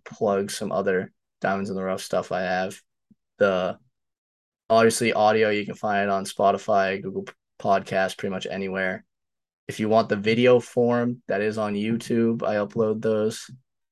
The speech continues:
Um, if you want some shorts, if you're like, "I don't, I can't necessarily listen to every podcast or anything that comes out," I do a highlight or a funny clip from a podcast.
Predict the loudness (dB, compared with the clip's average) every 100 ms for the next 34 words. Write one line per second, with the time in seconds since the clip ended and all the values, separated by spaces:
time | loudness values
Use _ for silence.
0 | _ _ -2 2 2 0 -4 -8 -8 -2
1 | 2 4 2 0 -4 -4 2 4 6 6
2 | 2 -6 -6 -4 -2 -2 -4 -4 -4 -6
3 | -8 -6 -6 -4 -6 -4 -4 0 2 4
4 | 4 4 0 2 2 0 0 2 2 0
5 | 0 0 0 -6 -6 -4 -6 -6 -6 -2
6 | 0 0 0 -2 -2 0 2 2 2 2
7 | -2 -6 -8 -8 -6 2 2 2 -4 -4
8 | -2 2 2 2 0 0 0 -6 -12